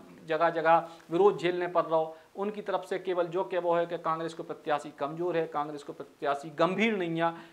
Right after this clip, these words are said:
ई तरीके के आरोप लगा रहे। लेकिन ई के बाद भी जी तरीके के वीडियो लगातार सामने आए हैं हरदीप सिंह, हरदीप डंग के लाने स्थिति बहुत मुफीद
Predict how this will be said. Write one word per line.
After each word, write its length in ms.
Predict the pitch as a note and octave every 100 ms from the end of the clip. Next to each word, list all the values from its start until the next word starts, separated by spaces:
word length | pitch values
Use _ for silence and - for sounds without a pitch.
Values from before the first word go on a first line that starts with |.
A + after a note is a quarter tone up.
| -
ई 120 | C4+
तरीके 360 | C4+ A3+ A3 G3+
के 100 | F#3
आरोप 300 | D#3+ G#3 G3+
लगा 220 | D#3+ D#3+
रहे। 160 | D#3+ D#3+ - -
लेकिन 200 | E3+ F3+
ई 60 | E3+
के 120 | E3+
बाद 200 | E3 E3+
भी 100 | E3
जी 200 | E3+ A#3
तरीके 400 | C4 G#3 G3 G3+
के 140 | F3 F3+
वीडियो 400 | D3+ F3+ F#3 F3+
लगातार 380 | D#3+ D#3 D#3 D3
सामने 380 | - C#3 C#3+
आए 180 | D3 D#3
हैं 200 | C#3 C3+ - _ -
हरदीप 340 | D3+ D#3 E3+ - D3+
सिंह, 220 | D3+ E3 - - D3
हरदीप 360 | D3+ D#3 E3
डंग 160 | D3+ D#3
के 120 | D#3
लाने 360 | C#3+ C#3 C#3+ C#3+ - -
स्थिति 340 | E3+ - E3+ E3+
बहुत 400 | C3+ C#3+ D3+ D3+
मुफीद 520 | C#3+ B2+ E3 D#3+